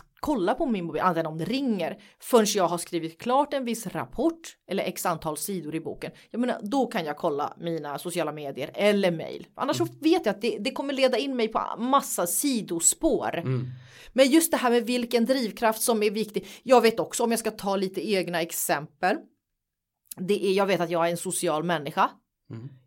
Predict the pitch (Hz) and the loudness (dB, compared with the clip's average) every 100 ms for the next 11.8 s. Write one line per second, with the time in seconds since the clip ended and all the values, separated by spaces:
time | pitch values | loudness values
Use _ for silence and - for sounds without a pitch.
0 | _ - 202 - 220 202 - 247 202 202 | _ 0 0 4 2 2 2 0 2 8
1 | 208 - - _ _ - - 214 208 240 | 8 6 -2 _ _ -2 2 2 2 -2
2 | 233 254 208 285 196 175 262 294 226 190 | -2 -4 0 0 0 4 4 4 2 4
3 | 160 - _ _ _ 196 262 233 190 190 | 2 0 _ _ _ 2 4 4 2 0
4 | 202 208 - - 175 175 175 160 160 160 | 0 0 -6 -2 0 0 -2 -4 -2 0
5 | 165 151 147 151 - 165 156 208 185 143 | 0 0 -2 -4 -6 -8 -4 -2 -2 -4
6 | 165 170 233 - 160 - 247 233 - - | -6 -2 -2 -2 -4 -4 -4 -4 -6 -10
7 | _ - - - 202 190 185 185 226 233 | _ -20 -20 -6 0 2 0 0 0 0
8 | 233 180 - 208 185 180 185 160 160 143 | -2 -2 -4 -6 -6 -4 -6 -4 -4 -4
9 | 139 196 185 180 151 156 156 143 _ 180 | -2 -4 -4 0 0 2 0 -2 _ -6
10 | 208 190 - 233 170 107 175 175 180 196 | -4 -2 -2 -2 -2 -4 0 2 2 0
11 | - 170 196 185 165 156 151 | -4 -6 -4 -4 -4 -4 -4